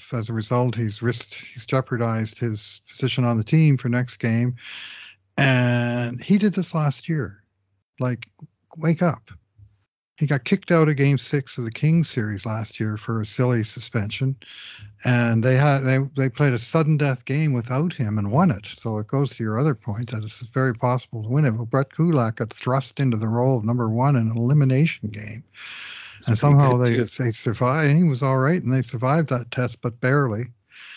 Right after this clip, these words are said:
Speaker 1: And, I mean, you gotta learn from this stuff.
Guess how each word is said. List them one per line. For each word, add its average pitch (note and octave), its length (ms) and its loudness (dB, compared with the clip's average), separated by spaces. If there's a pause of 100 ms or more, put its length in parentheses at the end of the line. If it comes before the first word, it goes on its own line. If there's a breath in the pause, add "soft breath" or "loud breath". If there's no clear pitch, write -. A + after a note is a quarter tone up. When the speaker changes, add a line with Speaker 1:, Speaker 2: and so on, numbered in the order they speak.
(440 loud breath)
Speaker 1:
And, C3+ 360 2
I C#3 60 -2
mean, E3 160 4
you G3 80 2
gotta C4 140 0
learn C4 280 4
from C#3 180 4
this A2 160 0
stuff. G#2+ 340 -6